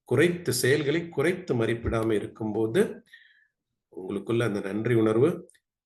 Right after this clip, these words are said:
மீண்டும் மீண்டும் பெருகும். மீண்டும் மீண்டும் நன்றி உணர்வு பெருகும்போது உங்களுடைய முணுமுணுப்புகள் குறையும். நீங்க வந்து என்னவா இருப்பீங்க, உங்களுடைய துக்கம், துன்பம் எல்லாம்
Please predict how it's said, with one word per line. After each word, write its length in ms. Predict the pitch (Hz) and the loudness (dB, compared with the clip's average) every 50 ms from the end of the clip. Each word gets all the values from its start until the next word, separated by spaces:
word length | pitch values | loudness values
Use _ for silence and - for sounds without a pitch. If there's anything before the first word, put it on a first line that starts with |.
| _ _ _ _ _ _ _ | _ _ _ _ _ _ _
மீண்டும் 560 | - - 90 101 117 127 135 131 120 123 117 | -16 -10 -4 0 0 0 0 0 0 0 2
மீண்டும் 400 | 113 107 104 104 110 107 - - | 2 2 0 0 0 -4 -6 -6
பெருகும். 440 | - 90 87 87 - 95 98 85 82 | -10 -10 -10 -10 -10 -10 -10 -8 -4
மீண்டும் 380 | 92 104 120 127 127 123 123 123 | -2 0 0 2 2 2 4 4
மீண்டும் 280 | 123 127 127 143 139 | 4 4 4 4 4
நன்றி 340 | 123 110 104 107 113 120 123 | 4 4 2 2 0 2 2
உணர்வு 420 | 123 117 110 110 104 104 101 101 101 | 4 4 4 4 4 4 2 0 0
பெருகும்போது 580 | 104 104 110 117 113 117 110 110 117 117 120 143 | -2 0 0 0 0 0 0 2 0 0 0 0
உங்களுடைய 400 | 120 104 98 95 90 98 95 92 | -2 -2 -2 -4 -4 -4 -4 -4
முணுமுணுப்புகள் 880 | 98 104 117 135 139 139 131 120 120 113 - - 127 - 104 98 95 - | -2 0 2 2 2 2 0 0 -2 -2 -4 -6 -6 -4 -4 -6 -6 -4
குறையும். 520 | - 104 107 117 120 151 180 202 190 - _ _ _ _ _ _ _ _ _ _ _ _ _ _ _ | -4 -2 0 0 0 0 -2 -4 -8 -10 _ _ _ _ _ _ _ _ _ _ _ _ _ _ _
நீங்க 260 | - 190 196 101 101 | -8 -6 -4 -4 -4
வந்து 260 | 98 98 107 113 113 101 | -4 -4 -2 0 0 0
என்னவா 240 | 104 110 113 110 | 0 0 0 0
இருப்பீங்க, 600 | 104 - - - 92 87 92 87 82 82 87 101 98 | -2 -2 -4 -8 -8 -8 -6 -8 -8 -8 -8 -10 -8
உங்களுடைய 420 | 95 95 92 92 90 92 90 - | -8 -8 -6 -6 -4 -6 -6 -6
துக்கம், 500 | - - 101 - - - 123 117 113 101 | -4 -4 -4 -4 0 2 4 4 4 4
துன்பம் 360 | 95 101 98 104 107 104 98 | 2 0 0 2 2 2 2
எல்லாம் 300 | 98 98 117 151 - - | 2 2 0 0 -2 -4